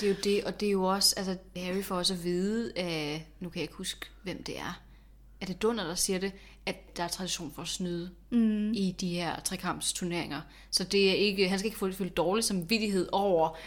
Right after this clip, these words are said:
Speaker 1: at der bliver snydt, fordi
Speaker 2: Nej.
Speaker 1: det gør man bare. Det er faktisk en del af det. Men jeg
Speaker 2: Det er
Speaker 1: tænker
Speaker 2: meget
Speaker 1: også
Speaker 2: sjovt, at det er bare sådan en anerkendt praksis.
Speaker 1: Ja, men det er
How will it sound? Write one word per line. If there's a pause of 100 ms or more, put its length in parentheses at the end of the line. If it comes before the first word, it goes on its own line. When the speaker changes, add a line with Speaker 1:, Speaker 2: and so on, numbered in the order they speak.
Speaker 1:
at
der
bliver
snydt,
fordi
Speaker 2:
Nej.
Speaker 1:
det
gør
man
bare.
Det
er
faktisk
en
del
af
det. (920)
Men
jeg
Speaker 2:
Det
er
Speaker 1:
tænker
Speaker 2:
meget
Speaker 1:
også
Speaker 2:
sjovt,
at
det
er
bare
sådan
en
anerkendt
praksis. (180)
Speaker 1:
Ja,
men
det
er